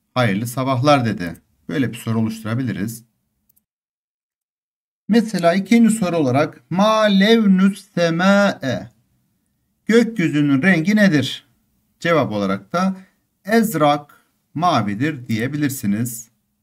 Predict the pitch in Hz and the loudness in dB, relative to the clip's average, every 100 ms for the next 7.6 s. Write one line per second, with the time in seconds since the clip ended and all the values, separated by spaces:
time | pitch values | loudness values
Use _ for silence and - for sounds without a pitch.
0 | _ _ _ _ _ _ - 196 226 233 | _ _ _ _ _ _ -2 0 2 2
1 | 190 180 123 107 - 185 202 196 _ _ | 2 0 -2 -4 -2 0 0 -2 _ _
2 | _ - 190 254 269 254 190 175 165 160 | _ 0 4 4 4 4 2 2 4 2
3 | 165 - - 185 170 196 196 185 - 156 | 0 -4 -4 -2 0 0 0 -4 -4 -2
4 | 143 123 127 131 - 196 143 117 110 104 | 0 0 0 -2 0 0 0 -2 -2 0
5 | 98 95 _ _ _ _ 202 226 202 131 | -2 -4 _ _ _ _ -2 2 2 0
6 | 175 175 190 185 170 - 151 139 139 107 | -2 0 0 2 -2 -2 -2 -2 -2 -8
7 | 107 98 113 139 - - | -8 -6 -8 -8 -14 -20